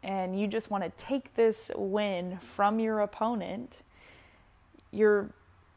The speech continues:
why would you not focus on yourself? Focus on doing the things that you can control. Focus on the, on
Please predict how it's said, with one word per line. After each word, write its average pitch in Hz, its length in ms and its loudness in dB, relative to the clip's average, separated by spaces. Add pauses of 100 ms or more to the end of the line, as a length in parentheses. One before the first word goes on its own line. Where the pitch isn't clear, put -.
why 214 280 4
would 254 160 2
you 233 80 0
not 220 220 0
focus 220 320 0
on 208 100 -4
yourself? - 540 -2
Focus 208 320 0
on 202 200 -2
doing 208 280 0
the 196 100 -2 (140)
things 208 240 0
that 196 100 2
you 214 160 0
can 202 380 -6
control. 190 600 -2
Focus 202 360 -4
on 202 160 -4
the, 196 100 -8 (160)
on 190 360 -4